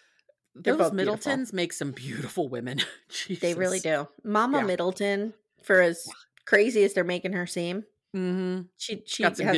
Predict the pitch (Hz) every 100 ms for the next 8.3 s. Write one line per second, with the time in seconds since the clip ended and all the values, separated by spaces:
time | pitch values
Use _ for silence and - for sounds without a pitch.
0 | 143 170 139 - 151 139 151 - - _
1 | - 202 202 202 _ _ - - _ _
2 | _ _ _ - 262 359 440 - 294 277
3 | 247 214 202 196 190 190 190 185 - 392
4 | - 269 208 202 202 196 208 196 202 196
5 | 185 180 175 170 165 170 - 196 185 185
6 | - 180 165 185 180 196 - 208 196 185
7 | - 202 233 233 240 - - 175 185 190
8 | 190 190 151